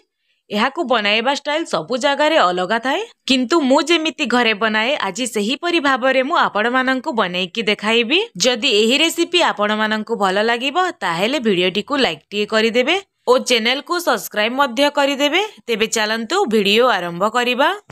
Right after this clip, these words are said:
ଦହି କଡ଼ି ତିଆରି କରିବା ପାଇଁ ଆମକୁ ପ୍ରଥମେ ପକୁଡ଼ି ତିଆରି କରିବା ପାଇଁ ପଡ଼ିବ।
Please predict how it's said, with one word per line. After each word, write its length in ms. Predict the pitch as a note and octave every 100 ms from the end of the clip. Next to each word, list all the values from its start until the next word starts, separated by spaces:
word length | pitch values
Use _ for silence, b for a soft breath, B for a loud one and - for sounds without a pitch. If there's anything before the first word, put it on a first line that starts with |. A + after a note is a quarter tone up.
| - _ _
ଦହି 280 | F3 G3+ F#3+
କଡ଼ି 260 | G#3+ B3 D#4
ତିଆରି 320 | E4 D#4+ D4+
କରିବା 380 | C4+ A#3 A3 G#3
ପାଇଁ 260 | G3 G3+ C4 E4+
ଆମକୁ 420 | G#3 G3 G3 C4
ପ୍ରଥମେ 440 | C#4+ C4+ C#4 D#4+
ପକୁଡ଼ି 440 | G4 A3 E3 G#3 C4
ତିଆରି 320 | - D4+ D4+
କରିବା 360 | D4 B3+ A3+ G3+
ପାଇଁ 200 | G3 F#3
ପଡ଼ିବ। 440 | F3+ F#3+ G3 C4